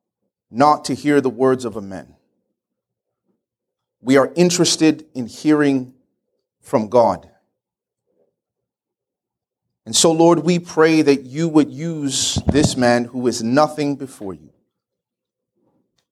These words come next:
that your sweet, sweet spirit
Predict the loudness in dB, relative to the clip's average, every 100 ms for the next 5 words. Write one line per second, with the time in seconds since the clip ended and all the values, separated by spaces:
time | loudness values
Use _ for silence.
0 | _ _ _ _ _ _ _ _ 0 2
1 | 2 2 2 0 -2 -2 -4 -6 -6 -6
2 | -6 -6 -6 -8